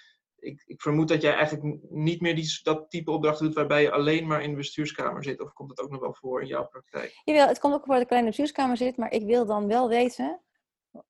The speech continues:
Speaker 2: waar het over gaat. Dus ik wil ook echt precies weten, het is echt ook een, een gedetailleerd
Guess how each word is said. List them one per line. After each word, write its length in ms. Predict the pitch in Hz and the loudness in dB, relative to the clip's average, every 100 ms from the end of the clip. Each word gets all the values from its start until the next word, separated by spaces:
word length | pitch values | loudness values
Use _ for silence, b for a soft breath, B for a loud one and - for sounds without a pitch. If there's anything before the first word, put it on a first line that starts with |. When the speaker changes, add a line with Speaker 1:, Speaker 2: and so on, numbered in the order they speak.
| - _ | -20 _
Speaker 2:
waar 320 | 254 214 226 | -4 2 2
het 140 | 233 - | 0 -4
over 200 | 196 202 | -4 -6
gaat. 340 | - 220 - | -10 -8 -8
Dus 120 | 202 | -8
ik 120 | 208 - | -8 -4
wil 140 | 233 | -4
ook 120 | 240 | -4
echt 200 | - 285 | -8 -8
precies 420 | - 233 - 349 | -8 -6 2 2
weten, 600 | 254 254 277 262 220 359 - _ _ _ - | 2 0 0 0 -4 -4 -10 _ _ _ -12
het 120 | 240 | -10
is 60 | - | -6
echt 240 | - - | -6 -2
ook 120 | 233 190 | -4 -4
een, 180 | - 208 | -10 -10
een 200 | - 190 185 | -8 -12 -10
gedetailleerd 1040 | 202 220 214 233 233 208 254 302 - - | -12 -2 2 2 2 -2 0 -2 -4 -10